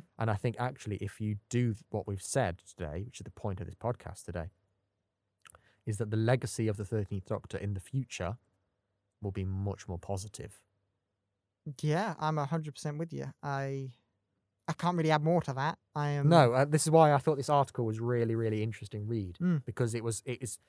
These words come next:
Speaker 1: I read it and it was just nailing things that I couldn't quite put into words.
Speaker 2: Yes, it phrases, well, it's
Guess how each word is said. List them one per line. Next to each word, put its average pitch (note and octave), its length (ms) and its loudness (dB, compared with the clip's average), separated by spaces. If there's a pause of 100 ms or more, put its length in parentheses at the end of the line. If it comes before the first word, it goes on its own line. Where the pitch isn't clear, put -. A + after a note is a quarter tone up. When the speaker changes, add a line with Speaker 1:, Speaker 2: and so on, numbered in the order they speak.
(140)
Speaker 1:
I B2+ 100 2
read C#3 280 4
it G#2 240 0
and G#2+ 120 -4
it G#2 40 -8
was A2 100 -4
just A2+ 180 -4
nailing A#2+ 600 4
things F2 380 -6
that G2 100 -2
I F#2+ 60 -2
couldn't G#2 320 -4
quite G2 280 -8
put - 120 -12
into G2+ 200 -6
words. F#2 240 0
Speaker 2:
Yes, C#3+ 380 2
it E3+ 80 2
phrases, G3 560 4
well, E3 140 2
it's - 260 -6